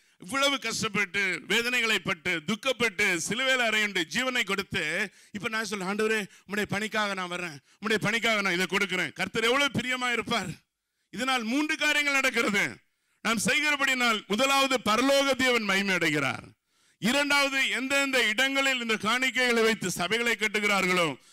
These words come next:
பைபிள் கொடுக்கிறார்களோ, சுவிசேஷம் பண்றார்களோ,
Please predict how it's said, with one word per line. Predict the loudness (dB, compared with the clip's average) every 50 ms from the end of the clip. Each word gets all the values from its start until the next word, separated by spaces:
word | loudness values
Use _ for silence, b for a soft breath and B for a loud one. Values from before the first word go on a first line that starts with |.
| b b b
பைபிள் | -2 -2 0 0 0 0 -2
கொடுக்கிறார்களோ, | 0 0 0 0 2 2 2 2 2 2 0 0 0 -2 -2
சுவிசேஷம் | -4 -4 -2 -2 -4 -4 -4 -4 -4 -4
பண்றார்களோ, | -4 -2 -2 -2 0 0 0 0 2 2 0 0